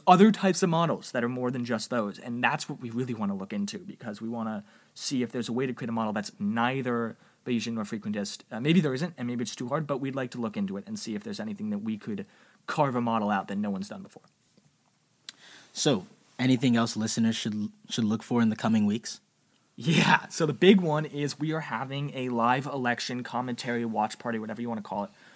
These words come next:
Speaker 1: uh, during the election. It's gonna go from seven P M to pretty much whenever we decide to go to bed, which we have no clue when that will be, uh, <laughs> depending on how the results are going, I guess. Uh, the details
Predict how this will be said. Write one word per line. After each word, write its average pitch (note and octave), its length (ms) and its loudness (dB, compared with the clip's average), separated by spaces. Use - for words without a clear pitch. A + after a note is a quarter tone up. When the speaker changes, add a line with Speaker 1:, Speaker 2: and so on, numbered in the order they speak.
Speaker 1:
uh, A2+ 160 2
during C#3+ 280 2
the C3+ 80 -2
election. A2 400 -2
It's G#2+ 100 -6
gonna B2 160 -4
go A#2 140 2
from A#2 280 -4
seven A#2+ 440 -2
P A#2+ 200 -6
M A2 320 0
to A2+ 460 -2
pretty A2+ 180 -8
much G2+ 200 -4
whenever G#2 280 -4
we G2+ 160 -2
decide G#2+ 320 -6
to A2+ 60 -10
go A2 100 -8
to F#2+ 60 -8
bed, - 200 -10
which - 180 -18
we A2 120 -12
have G#2+ 180 -12
no G2+ 100 -8
clue B2+ 180 -10
when B2+ 120 -8
that E3 180 -8
will G3 60 -4
be, A#3 200 -6
uh, G#2 160 -2
<laughs> - 20 -6
depending F3+ 320 8
on E3+ 60 2
how D#3+ 200 4
the D3 100 2
results C#3 300 -2
are C3 60 -6
going, C3+ 320 0
I G#2+ 100 -6
guess. G2+ 280 -8
Uh, B2 300 0
the D#3 100 0
details F#3+ 480 6